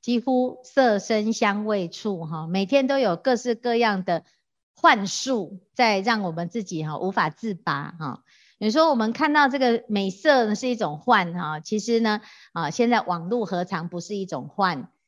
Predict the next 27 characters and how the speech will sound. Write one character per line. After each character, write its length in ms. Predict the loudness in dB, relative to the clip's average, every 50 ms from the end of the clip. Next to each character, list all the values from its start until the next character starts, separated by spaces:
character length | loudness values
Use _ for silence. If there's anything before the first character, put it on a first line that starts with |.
| _ _
好， 200 | _ -4 -2 -2
所 160 | 0 0 2 2
以 180 | 2 2 -2
其 180 | -4 -6 -8 -8
实 160 | -6 -6 -6
现 220 | -2 0 2 2
在 140 | 4 2 2
有 160 | 2 0 -4
很 240 | -4 -4 -4 -4 -4
多 120 | -4 -6 -6
很 220 | -4 -6 -6 -4
多 160 | -2 -2 -2
的 220 | 0 -2 -2 -4 -6 _ _ _
诱 260 | 0 2 4 4 4
惑 300 | 2 0 2 2 2 2
哈， 220 | 0 -2 -4 -4 0
让 260 | 2 2 2 2 0
我 60 | -4
们 240 | -4 -4 -6 -4 -2
都 160 | 0 0 2
没 120 | 2 0 0
有 120 | 0 -2
办 300 | 0 0 -2 -2 -2 -2
法 180 | -4 -4 -4 -2
专 260 | -2 -2 0 0 -2
心 240 | -4 -4 -6 -6 -4
的 220 | -2 -2 -4 -4